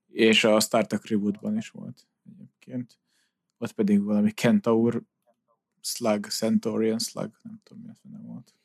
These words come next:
Jó, szóval, hogy mind a kettő, kicsit ilyen vegyített, ilyen vegyített Star Trek és Stargate,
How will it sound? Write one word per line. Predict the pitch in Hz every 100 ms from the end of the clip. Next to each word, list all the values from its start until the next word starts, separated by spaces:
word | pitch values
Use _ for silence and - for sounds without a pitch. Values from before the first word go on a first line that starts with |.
| _ _ _ _ _
Jó, | 131 117
szóval, | - 123
hogy | 135
mind | 139 123
a |
kettő, | 113 117 - 139
kicsit | 139 135
ilyen | 131 123
vegyített, | 123 107 107 113 -
ilyen | 127
vegyített | 120 113 117 110
Star | - 117 107
Trek | - 104
és | 113
Stargate, | - - 110 113 _ _ 120 110 110 117 -